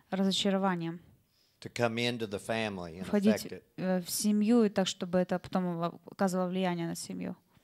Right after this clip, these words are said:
Speaker 2: I mean, we may, uh, a husband may have a, uh, a s-, contradi-, a conflict with his boss, or perhaps maybe he's just not getting paid enough. There are frustrations,
Speaker 1: И
Speaker 2: uh,
Speaker 1: у
Speaker 2: from
Speaker 1: м-,
Speaker 2: our life.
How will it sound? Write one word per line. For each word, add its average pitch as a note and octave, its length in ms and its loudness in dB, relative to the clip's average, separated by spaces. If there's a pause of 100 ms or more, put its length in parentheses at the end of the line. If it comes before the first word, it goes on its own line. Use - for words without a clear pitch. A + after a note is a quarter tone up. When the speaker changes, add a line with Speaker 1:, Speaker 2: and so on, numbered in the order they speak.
Speaker 2:
I G#2+ 40 -14
mean, A2 180 -4
we A#2+ 120 -2
may, A#2+ 680 0
uh, G#2 240 -4
a A2+ 140 -2
husband B2+ 600 2
may B2 460 0
have A#2+ 320 0
a, A2 260 2 (640)
uh, G2 440 -8
a G#2 200 -4
s-, - 360 -8
contradi-, A#2+ 680 2
a A#2 160 0
conflict B2+ 680 0
with A#2 200 -4
his G2 160 -8
boss, A#2+ 680 4
or G2+ 240 -2
perhaps A2+ 640 0 (100)
maybe A2 440 -2
he's G2 120 -12
just A#2 220 -8
not A2 240 -4
getting A2+ 240 -4
paid B2 420 -2
enough. G2+ 360 -2
There G#2 180 -6
are F#2 60 -6
frustrations, A#2+ 1080 -4
Speaker 1:
И G#3 320 -2
Speaker 2:
uh, E3+ 40 -8 (580)
Speaker 1:
у F#3 500 -2
Speaker 2:
from G#2+ 240 -2
Speaker 1:
м-, - 20 0
Speaker 2:
our G2+ 180 2
life. G2+ 480 2